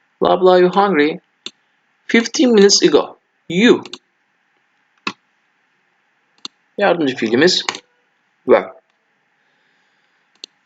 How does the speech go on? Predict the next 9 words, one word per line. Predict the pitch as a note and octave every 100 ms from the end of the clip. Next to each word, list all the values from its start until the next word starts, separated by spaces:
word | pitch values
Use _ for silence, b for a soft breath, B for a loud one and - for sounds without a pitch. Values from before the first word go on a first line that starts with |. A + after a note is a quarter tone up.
| _ _ _ _ _ _ _ _ _ _ _ _ _ _ _ _ _
My | C#3 F3+ A#3 A3+ A3+
dad | G#3+ - - _ _ _ _ _ _ _ _
he | G#3 A3
she'ten | A3+ G3+ - D#3 C3+
birisine | D3 - F2+
girdiği | A#2 F#3+ A#3
için | F#3+ D3 F3 _ _ _ _ _ - _ _ _ _ _ _ _ _ - _ _ _ _ _ _ _ _ _ _ _ _ _ _ _ _ _ _
my | C3+ E3+ G3 A3
dad | G#3 G#3